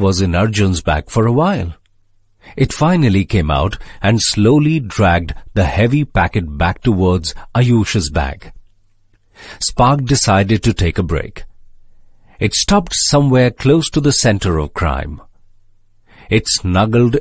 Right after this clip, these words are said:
into the treat pack and spent a while inside it, moving a lot. It came out with little cupcake pieces stuck on its whiskers.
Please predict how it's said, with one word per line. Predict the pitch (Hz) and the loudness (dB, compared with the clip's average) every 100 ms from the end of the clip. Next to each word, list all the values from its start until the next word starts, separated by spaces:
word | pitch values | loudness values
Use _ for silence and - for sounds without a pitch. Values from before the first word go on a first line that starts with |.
| - | 2
into | 127 110 | 2 2
the | 110 | 0
treat | - - 170 - | 0 0 0 0
pack | - 73 76 - - - - - - - - - | -4 -4 -8 -16 -20 -20 -20 -20 -20 -20 -20 -4
and | 90 98 98 92 - - | 0 2 0 -4 -6 -6
spent | - 101 110 123 | -2 2 2 2
a | 127 | 2
while | 82 87 90 | 2 2 2
inside | 92 98 - 71 67 | 2 0 0 -2 -2
it, | - - - - _ _ - | -6 -10 -14 -20 _ _ -2
moving | 90 127 117 101 90 | 4 4 4 2 0
a | |
lot. | 71 - - - - - _ - _ _ - - | -2 -6 -10 -14 -18 -20 _ -20 _ _ -20 -2
It | - - | -2 2
came | 147 156 127 | 4 4 4
out | 127 - - - | 2 -2 -10 0
with | 113 120 110 | 2 2 2
little | 165 175 175 | 2 2 0
cupcake | - 127 - - 117 - | 0 -2 0 0 0 0
pieces | 120 98 113 98 - - | 0 2 0 0 -4 -10
stuck | - - 131 123 | -6 -2 0 0
on | 120 107 | 2 2
its | 110 - | 0 -2
whiskers. | 95 104 - 76 69 69 - | 0 0 0 -6 -4 -6 -8